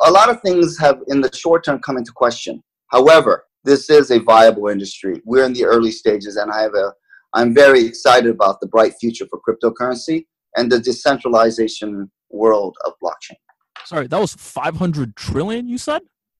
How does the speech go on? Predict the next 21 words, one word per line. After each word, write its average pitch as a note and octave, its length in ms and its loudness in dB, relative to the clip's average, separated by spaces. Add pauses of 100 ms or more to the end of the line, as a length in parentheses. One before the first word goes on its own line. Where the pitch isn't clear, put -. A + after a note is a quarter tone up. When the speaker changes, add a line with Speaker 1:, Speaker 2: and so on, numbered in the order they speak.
Speaker 1:
That B2+ 300 2 (220)
five A3+ 260 6
hundred A3 200 2
trillion E3 420 0 (120)
is C#3+ 320 4
the C#3+ 100 4
size D#3+ 480 0
of C3 160 -2
capital C3+ 480 -2
markets A#2 540 -2
when A2 100 -6
you G#2+ 140 -8 (260)
cl-, - 140 -14
include A#2 420 -6
real D#3 200 -2
estate, C3+ 680 0 (280)
gold, C3+ 880 4
bonds, C#3 760 4 (340)
you C3 100 -8
know, B2+ 180 0
equity. C#3 800 0